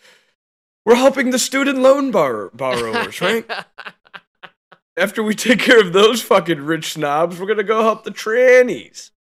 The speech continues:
Speaker 2: They're never gonna get their student loan debt forgiveness. It's illegal. Uh, I th-, believe it's unconstitutional.
Speaker 1: I think it was in that deal.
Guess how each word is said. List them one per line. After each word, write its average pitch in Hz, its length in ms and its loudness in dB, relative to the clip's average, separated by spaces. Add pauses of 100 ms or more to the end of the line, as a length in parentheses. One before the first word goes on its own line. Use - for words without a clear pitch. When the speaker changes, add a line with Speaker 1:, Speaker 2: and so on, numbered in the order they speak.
(440)
Speaker 2:
They're 160 120 -10
never 165 260 -10
gonna 175 140 -8
get 165 160 -12
their 156 100 -8
student 147 460 -12
loan 135 560 -8
debt 123 240 -10
forgiveness. 113 640 -12
It's 107 200 -18
illegal. 120 720 -14 (560)
Uh, 208 320 -8
I - 120 -10
th-, - 140 -20
believe 190 220 -10
it's - 180 -18
unconstitutional. 113 1160 -14
Speaker 1:
I - 40 -20
think - 220 -12
it 190 40 -4
was 143 180 -8
in 190 120 -4
that 117 220 -4
deal. 127 380 -14